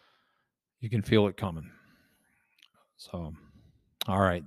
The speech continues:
this has been my take on abortion, and we have spoken also a bit about politics and so much more.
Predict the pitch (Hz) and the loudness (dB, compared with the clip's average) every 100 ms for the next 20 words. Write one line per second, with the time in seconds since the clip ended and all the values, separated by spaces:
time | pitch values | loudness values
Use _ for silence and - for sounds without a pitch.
0 | - 120 - 120 - 110 104 104 104 - | 4 4 4 0 4 4 4 2 -2 -8
1 | _ _ _ _ _ _ _ _ _ _ | _ _ _ _ _ _ _ _ _ _
2 | _ _ _ _ _ - 107 110 117 123 | _ _ _ _ _ 4 10 10 10 6
3 | - 110 104 98 - - _ _ _ _ | 0 -2 -2 -2 -8 -20 _ _ _ _
4 | _ _ _ _ - 113 95 - 107 113 | _ _ _ _ -2 0 2 6 6 6
5 | - 123 123 - - - - - _ _ | 0 -4 -4 -12 -20 -20 -20 -20 _ _
6 | _ _ _ _ _ _ _ _ _ 123 | _ _ _ _ _ _ _ _ _ -8
7 | 110 107 101 - - 107 - 101 98 - | 2 4 4 0 0 2 4 4 4 2
8 | 101 95 101 98 87 - 110 110 113 - | 2 2 2 2 -2 0 0 2 0 -4
9 | 117 - - _ _ _ _ _ _ _ | -8 -10 -20 _ _ _ _ _ _ _
10 | _ _ _ _ 101 95 - 95 90 87 | _ _ _ _ -6 -4 -2 0 0 -2
11 | - - 80 76 76 | -6 -6 -6 -6 -10